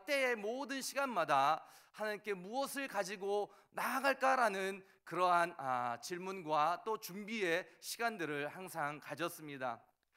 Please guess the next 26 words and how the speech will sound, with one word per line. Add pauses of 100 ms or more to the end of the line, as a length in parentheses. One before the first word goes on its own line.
(140)
물론
우리가
잘
알듯이, (220)
아,
이스라엘
백성들은
항상
주님
앞에
나아갈
때,
하나님
앞에
나아갈
때 (280)
여호와
앞에
나아갈
때에, (240)
아,
그들의, (220)
아, (320)
소나
양이나
비둘기나